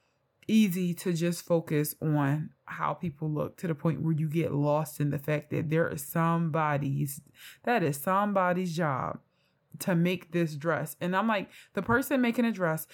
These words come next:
spending thirty hours on each flower, probably, like, had to do, rework it because her, she just announced she was pregnant in, like, February.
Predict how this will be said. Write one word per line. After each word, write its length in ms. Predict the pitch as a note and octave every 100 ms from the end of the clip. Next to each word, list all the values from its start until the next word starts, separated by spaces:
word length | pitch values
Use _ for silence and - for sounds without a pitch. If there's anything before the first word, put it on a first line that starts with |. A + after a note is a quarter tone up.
| -
spending 440 | - - A3 G3 E3+
thirty 540 | - G#3 A3+ A#3 A3+
hours 560 | G3 G3+ F3+ D#3+ D#3 C#3+
on 200 | F3+ E3+
each 240 | F#3 G3+ -
flower, 580 | - G#3+ G#3 E3+ D#3 - - - -
probably, 680 | - A#3 B3+ A3+ A3 E3 - _ _ -
like, 260 | G3 G3 G3
had 260 | G#3+ A3+
to 80 | G3+
do, 180 | E3 G3
rework 580 | D#3+ G#3+ A3 E3+ A#3 -
it 300 | G3+ - F3
because 500 | F#3+ A3+ A3 A3 - -
her, 260 | G#3+ G#3+ G#3+
she 160 | A#3+
just 240 | G#3+ A#3+ A#3+
announced 280 | A3 A3+ -
she 60 |
was 100 | G#3+
pregnant 400 | - A#3+ A3+ G#3+
in, 60 | G3
like, 200 | G3 -
February. 600 | - A#3+ A#3 G3 D#3 -